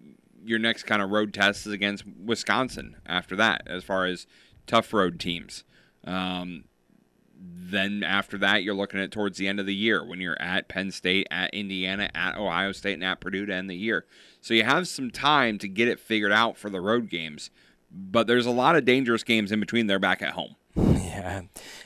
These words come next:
Speaker 2: there definitely is. Uh, the one on, uh, Friday against, uh, Michigan State
Speaker 1: Mm-hmm.
Speaker 2: is one to look out for, and then, uh,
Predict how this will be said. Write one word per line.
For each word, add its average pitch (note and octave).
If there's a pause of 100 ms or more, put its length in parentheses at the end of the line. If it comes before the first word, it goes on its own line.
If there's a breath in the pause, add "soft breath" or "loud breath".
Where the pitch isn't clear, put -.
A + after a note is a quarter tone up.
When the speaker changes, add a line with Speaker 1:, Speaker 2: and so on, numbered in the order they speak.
Speaker 2:
there F#2
definitely F#2+
is. F#2+
Uh, F#2
the F#2
one F#2+
on, F#2+
uh, F#2
Friday F#2+
against, F#2
uh, G2
Michigan F#2+
State G#2+
Speaker 1:
Mm-hmm. -
Speaker 2:
is F#2+
one G2
to G#2
look F#2+
out F#2+
for, G2
and F#2
then, F#2
uh, F#2